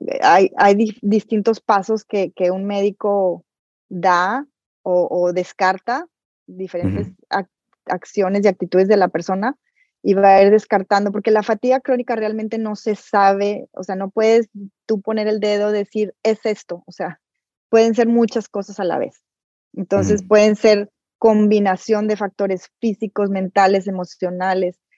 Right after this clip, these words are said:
Speaker 1: y todos estos fac-, inclusive espirituales. Entonces, tú no puedes decir, "Ah, es esto", no, es
Speaker 2: Claro.
Speaker 1: voy a descartar, descartar, descartar, y una de las cosas que se descartan es que haya depresión.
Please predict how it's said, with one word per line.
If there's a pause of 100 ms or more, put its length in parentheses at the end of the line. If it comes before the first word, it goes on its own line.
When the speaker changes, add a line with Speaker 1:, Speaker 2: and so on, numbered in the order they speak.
(280)
Speaker 1:
y
todos
estos
fac-,
inclusive
espirituales.
Entonces, (280)
tú
no
puedes
decir, (120)
"Ah,
es (120)
esto", (100)
no, (180)
es (200)
Speaker 2:
Claro.
Speaker 1:
voy
a (120)
descartar,
descartar,
descartar,
y
una
de
las
cosas
que
se
descartan
es (120)
que
haya
depresión.